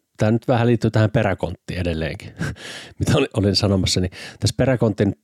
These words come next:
pohjan alla, kun sä nostat sitä pohjaa, niin siellä on tosi pieni lokero, mihin saa jotain ensiapulaukkua tai muuta jemmaan. Ja sit kun nostat sitä enempi, niin sieltä tulee vastaan ajoakku, joka on aika pieni.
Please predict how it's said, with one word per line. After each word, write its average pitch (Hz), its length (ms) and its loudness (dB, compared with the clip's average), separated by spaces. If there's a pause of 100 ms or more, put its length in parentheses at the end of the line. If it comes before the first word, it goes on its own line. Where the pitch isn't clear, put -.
pohjan 120 400 4
alla, 104 400 2 (240)
kun 95 180 0
sä 95 160 0 (140)
nostat 120 540 0
sitä 87 220 -2 (460)
pohjaa, 90 540 2 (420)
niin 95 80 -4
siellä 104 300 4
on 107 120 2
tosi 123 300 2
pieni 90 400 0 (120)
lokero, 98 340 2
mihin 82 260 0
saa 80 300 0 (340)
jotain 82 400 -2 (560)
ensiapulaukkua 87 840 0
tai 82 200 -2
muuta 87 300 0
jemmaan. 101 480 0 (120)
Ja 98 60 0
sit - 140 -2
kun 107 80 2
nostat 101 280 0
sitä 101 220 2
enempi, 101 500 2
niin 90 80 0
sieltä - 260 0
tulee 92 340 2 (120)
vastaan 95 500 0 (120)
ajoakku, 92 540 0 (220)
joka 87 180 -2
on 101 80 0
aika 123 180 0
pieni. - 340 -10